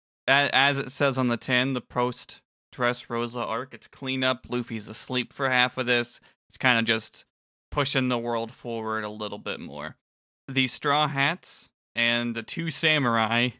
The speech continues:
and Bellamy are taking a little nap in Kiros's cabin. And finally, I have defin-, I have definitively seen with my own eyes, okay, this isn't a flower field that is not the sunflower field.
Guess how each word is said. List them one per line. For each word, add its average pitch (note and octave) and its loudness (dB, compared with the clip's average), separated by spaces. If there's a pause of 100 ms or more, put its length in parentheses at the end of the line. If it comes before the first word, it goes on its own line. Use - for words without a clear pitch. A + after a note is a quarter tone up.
and A#2 2
Bellamy G#2+ 0 (440)
are G2+ -4
taking C3 2
a B2 4
little A#2+ 2
nap A2+ -2
in G#2 -6 (240)
Kiros's A2+ 0
cabin. G#2+ -2 (280)
And B2+ 4
finally, F#3 2
I C3+ 6
have C3 2
defin-, D3 0
I C3+ 6
have B2+ 0
definitively D#3 0
seen E3+ 0
with E3 -2
my D3 4
own C#3+ 2
eyes, C#3 4
okay, B2 2 (280)
this C#3+ 2
isn't D3+ 2
a C#3+ 4
flower C3 2
field A#2+ 2
that A#2 -2
is A#2 -6
not A#2 2
the A#2 -4
sunflower A2 -6
field. G#2+ -8